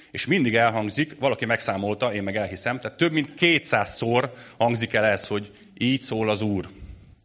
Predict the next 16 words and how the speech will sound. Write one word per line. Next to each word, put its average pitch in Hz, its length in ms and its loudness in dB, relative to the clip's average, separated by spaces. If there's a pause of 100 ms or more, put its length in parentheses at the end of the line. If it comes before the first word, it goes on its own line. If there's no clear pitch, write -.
(1500)
Ez 110 120 -8
a 113 60 -2
megerősítés. 104 960 0 (280)
Mégis, 196 280 0
amit, 139 320 0 (340)
amit 131 240 0
olvasunk, 123 520 0
abból, 123 480 0
abból 117 500 -2
első, 120 680 -2
első 110 500 -4 (100)
blikre, 107 340 -4
első 104 360 0
olvasatra, 107 540 -2 (400)
pláne 110 300 0
egy, 98 320 -4